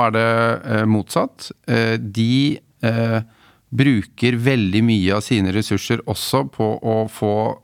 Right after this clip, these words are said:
eh, barna sine gjennom de beste skolene, og når de har gått gjennom de beste skolene,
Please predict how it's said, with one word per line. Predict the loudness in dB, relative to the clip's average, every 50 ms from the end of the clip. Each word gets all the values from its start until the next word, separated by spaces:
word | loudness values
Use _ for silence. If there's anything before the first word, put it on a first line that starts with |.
| -8
eh, | -4 -4 -2
barna | 0 0 0 0 0 -2
sine | -2 -2 -2 0 0
gjennom | 2 2 0 0 0 0 0 0 0 0 -2 -4 _ _ _ _ _ -6
de | -2 -2 0
beste | 0 -2 -2 -4 -6
skolene, | -6 -4 -2 0 0 2 2 2 0 0 0 0
og | 0 0
når | 0 0 0
de | 0
har | 0 0 -2
gått | -2 -2 -4 -4 -2
gjennom | -2 -2 0 0 0
de | 0
beste | 0 -2 -2 -4 -4 -6
skolene, | -4 -2 0 0 0 2 2 0 0 0 -2